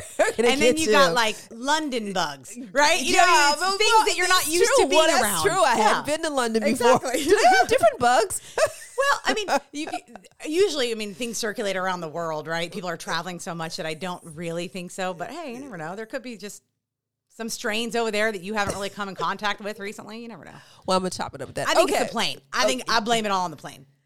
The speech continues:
Speaker 1: Well, I, I
Speaker 2: Yeah.
Speaker 1: tried to wear my mask
Speaker 2: Yeah.
Speaker 1: most of the time, but that was a twelve-hour flight.
Speaker 2: Exactly. You
Speaker 1: Anyway.
Speaker 2: can't do it. Anyway.
Speaker 1: Anyway, so here, here we go. We're, we're, we're back on topic, back on topic. Today, we are going to revisit, um, a topic we sorta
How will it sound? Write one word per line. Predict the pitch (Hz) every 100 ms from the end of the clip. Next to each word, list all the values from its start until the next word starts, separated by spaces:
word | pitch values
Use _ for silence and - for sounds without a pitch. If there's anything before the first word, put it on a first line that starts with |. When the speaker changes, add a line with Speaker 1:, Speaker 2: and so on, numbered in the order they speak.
| _
Speaker 1:
Well, | 202 185
I, | 175 190
I | 190
Speaker 2:
Yeah. | 180
Speaker 1:
tried | - 233 202 190
to |
wear | 180 180
my | 185
mask | 185 170 175
Speaker 2:
Yeah. | 160
Speaker 1:
most | 175
of | 165
the |
time, | 190
but | 202
that | 269
was | 233
a | 175
twelve-hour | 214 165 156
flight. | 143 170 294
Speaker 2:
Exactly. | 247 226 160 311
You |
Speaker 1:
Anyway. | 302 202
Speaker 2:
can't | 139
do | -
it. | _ _ _ 196
Anyway. | 151 - - 233
Speaker 1:
Anyway, | 240 214
so | - 269
here, | 233 330 370 311 233 180 131 95 _
here | - 302
we | 285
go. | 226 160
We're, | 196 233
we're, | 226 254
we're | 214 269
back | 254 233
on | 233
topic, | 220 185 160 151
back | 175 196
on | 175
topic. | - - - - _ - - -
Today, | - 262 202 339 480 370 180 160 165 190 -
we | 190 262 320
are | 330
going | 285 220 196 185 185
to | 175 - 180 170 165 160
revisit, | 170 202 311 381 220 175 - 165 151 147 - -
um, | 175 165 160 160 160 160 160 _ -
a | 196
topic | 220 214 - 196
we | 175 185
sorta | 175 - 415 571 494 359